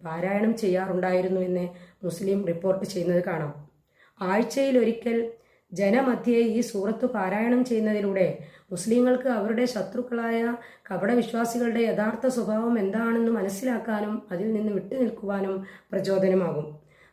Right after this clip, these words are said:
നമുക്കറിയാം, മുസ്ലിം വേഷമണിയുകയും ഉള്ളിൽ കപടവിശ്വാസം വെച്ചു പുലർത്തുകയും മുസ്ലിങ്ങൾക്കെതിരിൽ ഗൂഢപ്രവർത്തനം നടത്തുന്നവരുമാണ്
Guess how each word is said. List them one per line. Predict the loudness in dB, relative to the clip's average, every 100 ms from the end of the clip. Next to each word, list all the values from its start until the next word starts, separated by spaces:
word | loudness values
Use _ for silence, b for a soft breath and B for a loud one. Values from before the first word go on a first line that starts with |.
| -6
നമുക്കറിയാം, | -4 -2 0 2 2 2 0 -6 b b b b _ -20 -20 _
മുസ്ലിം | -6 0 0 2
വേഷമണിയുകയും | 2 2 0 0 0 0 0 0 -2 -8 b b -4
ഉള്ളിൽ | 2 2 2 0 -4
കപടവിശ്വാസം | -2 0 0 0 -2 0 0
വെച്ചു | -2 -4
പുലർത്തുകയും | -2 -2 -2 -2 0 0 -2 -6 B _
മുസ്ലിങ്ങൾക്കെതിരിൽ | -8 0 0 2 2 2 2 2 0 -2
ഗൂഢപ്രവർത്തനം | -2 -2 -2 0 0 0 0 0
നടത്തുന്നവരുമാണ് | 0 -2 -2 0 4 6 4 4 -2 -2 -2 -4